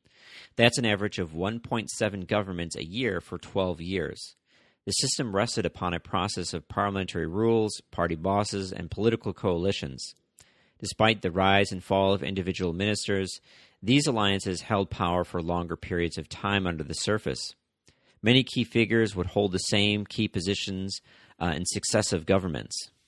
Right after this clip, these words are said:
Any prime minister could be brought down by a handful of deputies or a disciplined splinter group, and a new majority would have to reform.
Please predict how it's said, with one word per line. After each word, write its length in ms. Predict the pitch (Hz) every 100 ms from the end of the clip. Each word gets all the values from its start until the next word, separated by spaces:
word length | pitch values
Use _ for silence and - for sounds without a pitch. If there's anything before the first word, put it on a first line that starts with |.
| _ _ _ _ _ _ _ _ -
Any 160 | 156
prime 240 | 139 143 120
minister 380 | 117 110 107
could 160 | 98 95
be 80 | 95
brought 300 | 104 92 82
down 340 | 92 90 82
by 180 | 85 82
a 80 | 80
handful 640 | - 92 104 101 107 95
of 100 | 80
deputies 540 | 90 90 78 80 80 -
or 140 | 92
a 60 | 85
disciplined 580 | - 104 - - 90 85
splinter 380 | - 120 120
group, 340 | 78 85 80 - -
and 240 | 117 131 135
a 100 | 110
new 200 | 117 123
majority 440 | 107 87 107 92
would 120 | 85
have 260 | 82 90 -
to 100 | -
reform. 520 | 78 - 87 78 -